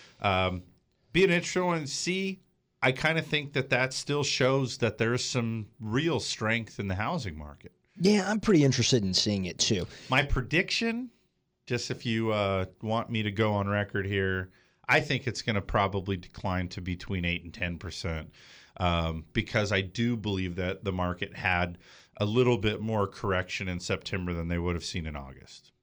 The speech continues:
Speaker 2: No, I agree with that. My, the part that interests me is to see whether my local perception is gonna play out on a broader level on a national scale.
Speaker 1: Yeah.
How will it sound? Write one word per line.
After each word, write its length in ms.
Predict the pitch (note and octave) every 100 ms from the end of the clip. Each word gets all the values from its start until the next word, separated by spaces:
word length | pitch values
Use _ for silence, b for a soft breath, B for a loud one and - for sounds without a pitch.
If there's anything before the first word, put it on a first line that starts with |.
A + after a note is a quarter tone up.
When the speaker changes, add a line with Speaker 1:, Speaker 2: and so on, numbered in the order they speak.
| _
Speaker 2:
No, 400 | - D#3 D#3+ D3+
I 120 | D3 D3+
agree 320 | C#3 B2+ B2
with 160 | A#2+ G#2+
that. 260 | A2 -
My, 340 | C#3+ F#3+ F3+ B2 -
the 100 | C3
part 300 | - F3+ G3
that 160 | B2+ -
interests 520 | C#3+ C3 A#2 - -
me 260 | A2 A#2 A2
is 200 | G2+ G2
to 120 | A2+
see 220 | G#2 A#2+
whether 320 | A2 G#2+ G2+
my 180 | G2 G#2
local 400 | G2 G#2 A2 C3+
perception 640 | B2 B2+ - B2+ - C3 A#2
is 140 | F#2+
gonna 400 | G2+ G2+ F#2+ F2+ b b b -
play 300 | - B2+ A2
out 220 | A2 G#2
on 120 | G2+ G2+
a 60 |
broader 460 | F#2 G2+ G2+ G#2+ G2
level 420 | G2 G#2 G2+ G#2+
on 140 | G2
a 40 | F#2+
national 580 | G2 G#2 F#2+ - A2+ G#2
scale. 540 | - A#2+ A2 A2+ A#2+ -
Speaker 1:
Yeah. 460 | F#2+ F2+ F2 F#2 E2+